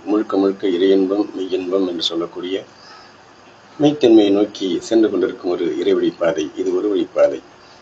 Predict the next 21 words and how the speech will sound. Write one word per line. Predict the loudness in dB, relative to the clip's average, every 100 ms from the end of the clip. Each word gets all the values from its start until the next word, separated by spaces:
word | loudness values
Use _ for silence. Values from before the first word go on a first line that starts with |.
| -20 -20 -20 -20 -20 -2 4
இங்கு | 6 6
கற்பனை, | 2 2 4 4
பொழுதுபோக்கு, | 4 2 4 4 2 2
உணர்ச்சிகளை | 2 2 0 0
தோன்றக்கூடியது, | 0 2 0 0 0 0 0 0
உண்மைக்கு | 4 4 2 -4
புறம்பானது | -2 0 2 0 0 -2
எதுவும் | -2 -2 0 0
இடம்பெறாது. | 0 -2 0 -2 -4 -18 -8
நண்பர்களே, | -2 0 -2 -6 -12 -18 -20 -20 -20 -20 -20 -20 -20 -20 -20 -20 -20 -20 -20 -20 -20 -10 0
இன்றைய | 2 2
காணொளியிலே | 2 2 2 0 -2 -6 -12 -20 -20 -12 -2
நாம் | 0 0
காண | 0 0
இருப்பது | -2 -6 -6 -4 -4 -6 -10
ஒரு | -6 -4
முக்கியமான | -6 -4 0 2 2 0 -4 -8
தகவல், | -6 -6 -6 -10 -14 -20 -20 -20 -20 -20 -20 -20 -6
நமக்கு | -2 -2 -4 -2
தேவையான | 0 2 4 2
தகவல். | 0 -4 -6 -10